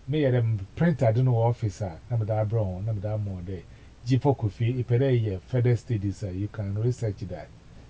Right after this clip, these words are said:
Uh-huh. In time, my mama can, no, my can, we are. Na my, yeah. Inti, uh, eh, inti, mama, mama is also about the, uh,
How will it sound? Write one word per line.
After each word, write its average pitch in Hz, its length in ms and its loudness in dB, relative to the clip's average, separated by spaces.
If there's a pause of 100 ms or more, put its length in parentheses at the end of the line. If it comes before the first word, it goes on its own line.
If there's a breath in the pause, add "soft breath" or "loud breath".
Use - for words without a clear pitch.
(120)
Uh-huh. 95 520 -2 (420 loud breath)
In 120 80 0
time, 135 220 6 (100)
my 120 80 4
mama 123 220 4
can, 127 180 0
no, 120 100 2
my 113 140 0
can, 131 260 0
we 110 120 2
are. 90 160 -2 (360 loud breath)
Na 113 120 -2
my, 85 680 -4 (960 loud breath)
yeah. 95 280 -4 (1300)
Inti, 127 440 2 (560 loud breath)
uh, 110 500 0 (300)
eh, 156 340 2
inti, 175 320 0 (260 loud breath)
mama, 180 400 0
mama 185 260 0
is 160 120 0
also 180 340 2
about 127 140 4
the, 123 160 2
uh, 120 480 0